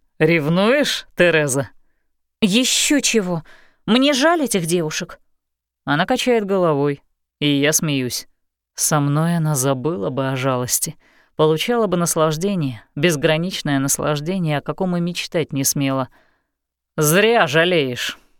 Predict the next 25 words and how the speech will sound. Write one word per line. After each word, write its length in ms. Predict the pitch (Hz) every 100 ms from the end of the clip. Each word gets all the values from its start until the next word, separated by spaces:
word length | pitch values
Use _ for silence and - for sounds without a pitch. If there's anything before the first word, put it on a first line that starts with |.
| _ _ _ _ _ _
По-прежнему 680 | 151 143 147 180 190 214 214
воображаю 680 | 214 214 208 202 185 190 190
её 320 | 180 170 156
голой. 640 | 151 135 127 127 120 - _ _ _
Хочу 380 | - - 143 156
видеть, 500 | 143 160 147 127 - _
что 320 | - - 226
она 180 | 208 175
скрывает 680 | - - 202 202 151 131 -
под 160 | 135
мешковатой 640 | 131 139 - 151 139 147 147
одеждой. 480 | 143 139 117 135 - _ _ _ _ _ _ _ _ _ -
Поверь, 520 | 143 139 131 160 170 - _ _ _ -
им 340 | 160 208 208
всем 560 | - - - 233 214 - _ -
это 220 | 190 208
нравилось. 760 | 214 208 151 139 135 - - - _ _ _ _ _ _ -
«Ладно, 480 | 254 262 233 156 190
ладно, 340 | 220 190 190 - -
я 280 | 240 247 -
всё 260 | - - 208
поняла. 400 | 220 240 208 165 - - _ _ _
Давай 380 | 240 311 330 262
сменим 480 | - 240 226 180 170
тему». 420 | - 175 156 -